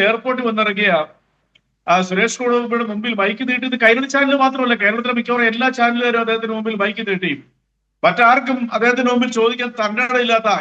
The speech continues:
ഏറ്റവും ജനാധിപത്യപരമായ ചോദ്യം ചോദിച്ചു, അത് കൈരളിയുടെ, പിന്നെ, റിപ്പോർട്ടർ. ജനറൽ റിപ്പോർട്ടർ വിഷയത്തെക്കുറിച്ച് ചോദിച്ചപ്പോൾ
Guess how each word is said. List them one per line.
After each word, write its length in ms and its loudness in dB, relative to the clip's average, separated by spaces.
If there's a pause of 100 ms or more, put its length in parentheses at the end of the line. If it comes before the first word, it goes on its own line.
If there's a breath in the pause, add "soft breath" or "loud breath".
(120)
ഏറ്റവും 320 -6
ജനാധിപത്യപരമായ 680 2 (100)
ചോദ്യം 300 -2
ചോദിച്ചു, 320 -2 (420)
അത് 160 4 (100)
കൈരളിയുടെ, 500 4 (280)
പിന്നെ, 260 -2
റിപ്പോർട്ടർ. 320 -2 (560)
ജനറൽ 220 2
റിപ്പോർട്ടർ 340 -2
വിഷയത്തെക്കുറിച്ച് 640 0
ചോദിച്ചപ്പോൾ 380 0